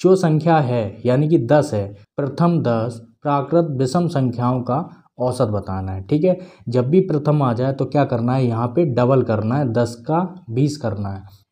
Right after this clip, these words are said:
तो यहाँ पे अगर हम लोगों ने दस का बीस किया, ठीक है,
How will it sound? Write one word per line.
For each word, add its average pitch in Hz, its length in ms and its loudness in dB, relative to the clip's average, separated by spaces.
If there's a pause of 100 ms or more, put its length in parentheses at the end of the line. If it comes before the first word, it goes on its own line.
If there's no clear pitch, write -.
(100)
तो 151 60 0
यहाँ 139 380 0
पे 180 140 2 (320)
अगर 139 220 6
हम 139 140 4
लोगों 143 180 4
ने 165 140 2
दस 143 200 0
का 160 160 2
बीस 165 280 4
किया, 113 320 0 (880)
ठीक 131 120 0
है, 147 100 4